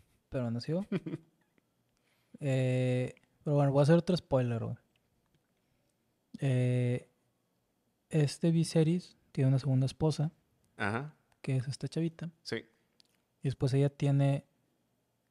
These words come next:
Speaker 1: a otro niño, uno de tres niños, que no recuerdo bien si es el, el, el nieto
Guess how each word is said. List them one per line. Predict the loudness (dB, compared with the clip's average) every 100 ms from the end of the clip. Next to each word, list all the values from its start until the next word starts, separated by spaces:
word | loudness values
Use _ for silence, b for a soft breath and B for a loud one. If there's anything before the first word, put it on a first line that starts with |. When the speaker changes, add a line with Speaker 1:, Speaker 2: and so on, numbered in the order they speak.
| -6
Speaker 1:
a | 0
otro | 0 0 0
niño, | 4 6 6 4 -4 _ _ _ _ _ _ _ _ _ -20 -18 -6
uno | 0 2 4
de | 2 -2 _ _ _
tres | 0 2 2
niños, | 2 2 -2 -6 _ _ _ _ _ _ _ _ _ _ _ _ _ _ _ _ _ _ _ -8
que | -4 -2 0 0 0 0 -2 -2 -2 -2 -4 -6 -10 -12 -12 -4
no | -2
recuerdo | -2 0 2 2 2
bien | 0 -2
si | -2 -4
es | -4 -4
el, | -4 -4 -8 -14 -20 -8
el, | -6 -4 -4 -6 -10 _ _ _ _ _ _ _ _ _ _ _ _ _ _ -10
el | -6 -4
nieto | 0 -2 -2 -4 -4